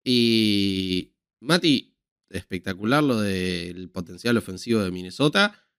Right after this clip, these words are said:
y confiemos en que O'Connor no sea tan inepto como Zimmer, pero, ah, tienen un claro techo, que es Kirk Cousins,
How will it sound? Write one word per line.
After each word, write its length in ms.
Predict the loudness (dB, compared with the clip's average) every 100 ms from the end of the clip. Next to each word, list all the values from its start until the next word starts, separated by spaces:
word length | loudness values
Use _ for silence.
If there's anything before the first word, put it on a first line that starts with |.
| _
y 300 | -6 -4 -4 -8 _
confiemos 640 | -10 -6 2 4 4 0
en 120 | -4
que 300 | -4 -4 -6 -6
O'Connor 520 | -10 0 2 4 0
no 200 | -2 -4
sea 340 | -2 -2 -2 -2
tan 480 | -6 -6 -10 -14 -18
inepto 640 | -8 -4 -4 0 0 0 _ _ _ _
como 220 | _ -10 0
Zimmer, 460 | 4 6 4 0 _ _ _ _ _ _ _ _
pero, 840 | -2 0 0 0 0 -2 -4 -8 -14 _ _ _ _
ah, 100 | -8
tienen 560 | -8 0 2 2 0 0
un 120 | 0
claro 320 | 2 2 2
techo, 300 | 0 0 0
que 60 | 0
es 80 | 0
Kirk 200 | 0 2
Cousins, 460 | -2 -2 -10 -16